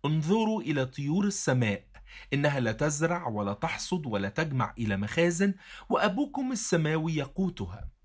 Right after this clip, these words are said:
ألستم أنتم بالحري أفضل منها؟ ومن منكم إذا اهتم يقدر أن يزيد على قامته ذراعاً واحدة؟" أول مشكلة مع القلق إنه مضيعة للوقت. هو ما بينجزش أي حاجة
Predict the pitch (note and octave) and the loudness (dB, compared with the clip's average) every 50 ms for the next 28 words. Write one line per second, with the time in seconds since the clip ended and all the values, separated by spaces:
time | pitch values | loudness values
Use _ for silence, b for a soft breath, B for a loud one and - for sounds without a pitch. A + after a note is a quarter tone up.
0 | - _ - B B B B B G3 G3+ G#3+ G3+ - - D#3+ D3+ D3+ - - D3 | -20 _ -20 B B B B B 2 2 2 0 0 0 0 0 0 0 0 0
1 | D3+ E3 E3 - D#3+ C#3+ B2 G#2+ G#2+ G#2+ - - G#2+ G#2 A2+ A#2 A2+ G#2+ - - | 0 0 -2 -2 -2 -2 0 -2 -2 -4 -4 -4 -2 -2 0 0 0 -2 -2 -2
2 | - G3 - - D#3 C#3+ C#3 B2+ A#2 A2+ B2+ D3 D#3 C#3+ D3+ F3 F3+ - - - | -4 -4 -4 -4 -4 0 0 0 2 0 0 -2 -2 -2 -4 -6 -8 -10 -18 -20
3 | _ - - - _ - B B B B B B B G3 G3+ A3 A3 G#3 G#3 G#3+ | _ -20 -20 -20 _ -20 B B B B B B B 6 6 6 6 4 4 4
4 | G#3 F#3+ - G3 F#3+ E3 D3+ D#3 C#3+ D3+ C#3 C3 B2+ - F3 F3 F3 E3 D3+ C#3+ | 2 2 0 0 0 0 0 0 0 0 -2 -2 2 2 2 4 4 2 0 2
5 | D#3 F#3+ G3 - - E3+ E3 F#3+ F#3 F#3 F#3 - - C3 C3 C3 B2+ B2 A#2+ A#2 | 2 2 0 0 -6 0 2 2 2 2 0 -2 -2 -4 -2 0 0 0 0 0
6 | B2+ D#3 F3+ F#3 D3 C#3+ - - A#2 A#2 A2 A2 - - A#2 A2+ B2+ D3 E3 - | 0 0 0 2 2 0 0 0 0 0 0 -2 0 -2 0 0 2 0 -2 -2
7 | F3+ D3+ D3 C#3+ C3 A#2 A#2 A2+ A#2+ C3 C#3+ C3+ B2+ B2 A#2 A2 G#2+ G#2+ G#2+ - | -2 -2 0 0 0 2 2 4 6 6 6 6 4 0 -2 0 0 0 0 -2
8 | - - - B2 G#2+ G#2+ G2 - G2 F#2 F#2 F2+ F#2+ - - - - - _ - | -4 -2 -2 -2 -2 -2 -4 -4 -6 -8 -8 -8 -10 -12 -16 -20 -20 -20 _ -20
9 | - _ - - - _ _ - - - - - B B B B B B B B | -20 _ -20 -20 -20 _ _ -20 -20 -20 -20 -20 B B B B B B B B
10 | B B G#3+ C4+ D#4 E4+ C4+ G#3 E3 - - - F#3 F3+ F#3+ E3+ D3+ - G#2+ A#2 | B B 4 6 6 4 4 2 -2 -2 2 4 4 4 6 4 2 2 0 -2
11 | B2+ - C3+ C#3+ D3 D3 - - - _ _ - _ - - _ - D3 D3+ C#3+ | -2 0 0 2 2 2 0 0 -6 _ _ -20 _ -20 -20 _ -4 -2 0 2
12 | C3+ C3 B2+ B2 C#3+ D3+ C3 G#2+ G#2+ G#2 G2+ G2 F#2+ F#2+ - - - - _ _ | 4 4 4 4 4 2 4 4 2 0 0 -2 -2 -4 -6 -8 -10 -14 _ _
13 | - - - _ _ _ B B B B B B B A#3 D4 D#4+ E4 C#4+ G3+ E3+ | -20 -20 -20 _ _ _ B B B B B B B 4 4 4 4 2 2 2
14 | E3+ D#3 D3+ D3+ D3+ G3 G#3 - - - D3+ - D#3 D#3 D3 D3 - - E3+ C#3+ | 2 0 0 2 0 0 0 0 -2 -4 -2 -2 0 0 0 -2 0 0 0 -2
15 | A#2+ G#2 F#2 B | -2 -4 -8 B